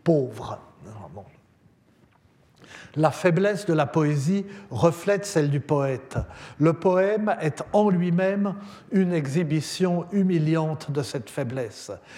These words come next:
Et du récit maladroit de ses malheurs, le poète fait leur punition. En ce sens,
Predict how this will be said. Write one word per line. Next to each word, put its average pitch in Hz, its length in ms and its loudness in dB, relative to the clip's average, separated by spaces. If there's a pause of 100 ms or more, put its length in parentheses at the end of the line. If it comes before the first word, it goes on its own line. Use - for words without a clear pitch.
(240)
Et 175 400 2 (440)
du 143 260 4
récit 175 580 2
maladroit 175 760 2
de 139 120 -4
ses 156 180 -2
malheurs, 147 680 0 (320)
le 147 160 2
poète 170 640 2 (160)
fait 185 360 2
leur 151 260 0
punition. 139 720 0 (360)
En 139 120 -2
ce 143 160 -2
sens, 190 640 0